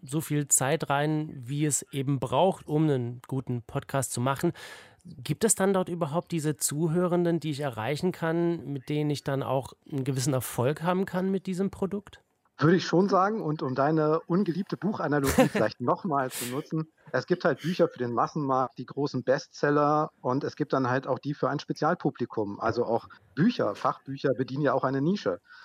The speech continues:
Speaker 2: Wenn sich dann mit einer bestimmten Form einer Angel,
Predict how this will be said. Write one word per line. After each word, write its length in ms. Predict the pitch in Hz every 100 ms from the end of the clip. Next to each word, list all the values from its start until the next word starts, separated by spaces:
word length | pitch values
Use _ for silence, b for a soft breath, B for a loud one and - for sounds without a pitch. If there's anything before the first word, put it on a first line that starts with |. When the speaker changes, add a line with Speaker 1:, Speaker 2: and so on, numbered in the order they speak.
| B B B
Speaker 2:
Wenn 180 | 120 135
sich 140 | 135
dann 260 | 131 131 135
mit 180 | 127
einer 520 | 123 127 123 120 117 - -
bestimmten 340 | - 233 185
Form 240 | - 180 175
einer 320 | 127 131 -
Angel, 380 | 165 190 104